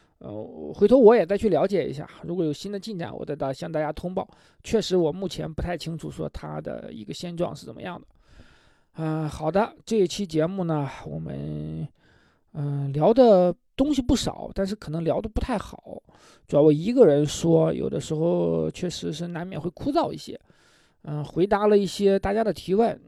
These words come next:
呃，当然我觉得可能大家未必满意吧，因为有些东西确实是我不是特别了解的，我不敢说做到知无不言，言无不尽，但是我尽可能的是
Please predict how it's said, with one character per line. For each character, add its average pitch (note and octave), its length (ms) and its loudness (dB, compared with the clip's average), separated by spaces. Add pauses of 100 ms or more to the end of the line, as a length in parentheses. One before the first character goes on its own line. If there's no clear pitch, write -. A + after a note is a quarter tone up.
呃， F3+ 200 -8
当 F3+ 260 -2
然 F3+ 220 -4
我 - 140 -4
觉 F3 120 -6
得 F#3+ 80 0
可 - 160 -10
能 F#3 300 -6 (480)
大 B3+ 80 0
家 C#4+ 80 6
未 D4+ 160 4
必 D4 100 4
满 E3 240 0
意 A3+ 220 0
吧， C3 140 0
因 E3 80 -2
为 G3 100 -4
有 D3+ 160 2
些 F3+ 140 -2
东 G3 120 -2
西 G3 120 -4
确 - 240 -2
实 D#3+ 200 -6
是 F3 200 -4
我 D#3+ 360 -4 (140)
不 F3 100 -6
是 A#3+ 160 -6
特 - 220 -2
别 D3+ 160 -2
了 - 180 -8
解 - 200 -10
的， - 120 -16 (480)
我 D#3+ 320 4
不 B3 300 -2
敢 C3 260 -4
说 E3+ 360 4
做 G#3 180 6
到 E3 160 6
知 - 240 -4
无 G#3+ 220 -2 (280)
不 A3 160 0
言， D#3+ 320 -2
言 E3 220 -6
无 A#3 80 -10
不 A3 100 -4
尽， B3 380 -10
但 F3 100 -8
是 E3+ 80 -8
我 D#3 120 -4
尽 A3+ 260 -10
可 - 180 -12
能 - 140 -18
的 - 80 -10
是 - 140 -14